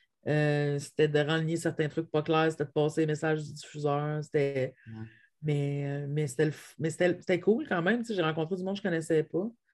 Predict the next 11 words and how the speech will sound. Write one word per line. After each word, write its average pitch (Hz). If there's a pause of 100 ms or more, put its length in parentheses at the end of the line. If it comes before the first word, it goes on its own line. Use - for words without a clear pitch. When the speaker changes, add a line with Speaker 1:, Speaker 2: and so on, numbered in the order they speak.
(800)
Speaker 1:
Puis, 151
euh... 147 (580)
Ouais, 165
c'était, 165
c'était -
Speaker 2:
C'était 185
Speaker 1:
le 190
fun. -
Speaker 2:
comment 185
Speaker 1:
J'ai 190
Speaker 2:
de, 120